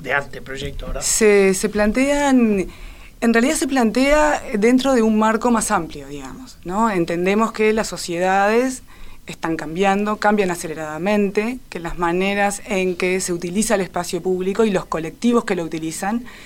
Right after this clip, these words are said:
Speaker 2: son diversos, ya no es aquella visión clásica o aquellos estereotipos que venían de los siglos anteriores,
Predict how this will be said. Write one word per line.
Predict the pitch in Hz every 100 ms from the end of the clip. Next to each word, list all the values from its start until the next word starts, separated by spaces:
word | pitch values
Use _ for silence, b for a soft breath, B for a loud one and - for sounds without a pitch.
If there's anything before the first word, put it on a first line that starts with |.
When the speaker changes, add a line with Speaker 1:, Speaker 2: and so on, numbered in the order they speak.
| B
Speaker 2:
son | - 175 170
diversos, | 156 175 185 180 214 254 - - -
ya | 170
no | 165 160
es | 170
aquella | 175 170 175
visión | 160 160 - 165 160
clásica | 160 175 180 180 180 165
o | 156
aquellos | 160 170 170
estereotipos | - 160 156 - 202 190
que | 175 156
venían | 156 160 160
de | 156
los | 160
siglos | - 151
anteriores, | 156 165 190 208 208 240 254